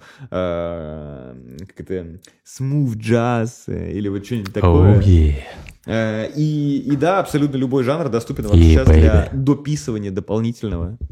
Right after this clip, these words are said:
Speaker 1: А, а в, так сказать, в это, на, на передовой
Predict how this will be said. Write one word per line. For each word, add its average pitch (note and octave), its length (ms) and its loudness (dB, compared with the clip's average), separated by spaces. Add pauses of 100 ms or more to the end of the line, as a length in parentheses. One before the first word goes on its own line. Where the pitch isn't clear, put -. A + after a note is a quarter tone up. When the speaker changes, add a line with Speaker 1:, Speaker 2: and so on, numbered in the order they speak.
(420)
Speaker 1:
А, - 220 -2
а D3 300 0
в, B2+ 880 2
так B2+ 100 0
сказать, A#2 320 -2
в A2 80 -6
это, F#2 400 -4 (300)
на, D3 180 0
на D#3+ 160 2
передовой D3+ 880 2